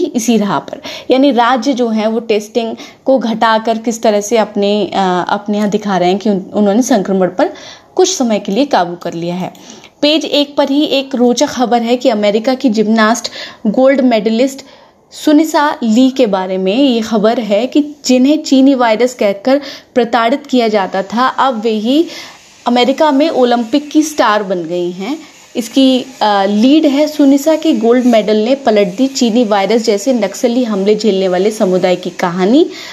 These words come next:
अब अमेरिका कह रहा, "हमें तुम पर गर्व है।" राजस्थान कांग्रेस को लेकर एक अहम खबर भास्कर ने छापी है,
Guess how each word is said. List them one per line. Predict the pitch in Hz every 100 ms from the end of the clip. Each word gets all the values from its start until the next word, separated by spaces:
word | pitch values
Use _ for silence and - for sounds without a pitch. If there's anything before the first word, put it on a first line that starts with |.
| -
अब | 277 285 - -
अमेरिका | 233 233 233 254 277
कह | 269 226
रहा, | 220 220 285 294 - -
"हमें | 233 254
तुम | 269 226
पर | 214 214 233 208
गर्व | 196 -
है।" | 175 - - _ _ -
राजस्थान | 233 226 254 294 339 370
कांग्रेस | 370 254 233 285 320
को | -
लेकर | 294 240 226 269
एक | 277 254 254 -
अहम | 233 233 285
खबर | 277 226 226
भास्कर | 214 196 214 214 220
ने | 214
छापी | 220 214 180 - 220
है, | 220 247